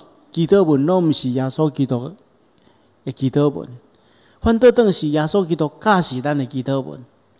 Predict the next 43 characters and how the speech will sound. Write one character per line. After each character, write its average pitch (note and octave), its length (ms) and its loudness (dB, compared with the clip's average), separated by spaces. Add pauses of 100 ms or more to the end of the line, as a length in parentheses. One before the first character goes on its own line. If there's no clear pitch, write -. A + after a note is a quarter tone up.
(160)
也 E3+ 140 2
就 C#3+ 120 -4
是 C3+ 280 -4 (580)
咱 G3 240 4
本 G3 200 6
身 F#3+ 160 2
的 E3+ 100 4
祈 C3+ 180 -2
祷 C#3+ 160 2
文。 B2 180 -8 (680)
那 F3 160 2
对 B3+ 160 2
这 A#3+ 160 4
个 - 80 2
角 G#3+ 80 4
度 F#3+ 140 2
来 D#3 140 2
看， C#3 280 -4 (760)
安 F3 100 -2
尼 F3+ 100 4
咱 E3+ 240 0
感 D#3 260 -2
谢 C3 180 -2
上 A#2+ 260 -10
帝， A#2+ 80 -18 (320)
因 G3 100 6
为 E3+ 120 6
这 A3 120 2
是 F3+ 140 -2
耶 E3 120 2
稣 D#3+ 240 0
基 E3+ 100 -4
督 D3+ 120 2
互 C#3+ 140 -6
咱 E3 120 0
一 D3+ 160 -4
个 C#3 80 0
真 D3+ 300 0
宝 F#3+ 240 6
贵 C#3 320 -2
的 C#3 200 0
礼 - 0 -
物。 C#3+ 240 0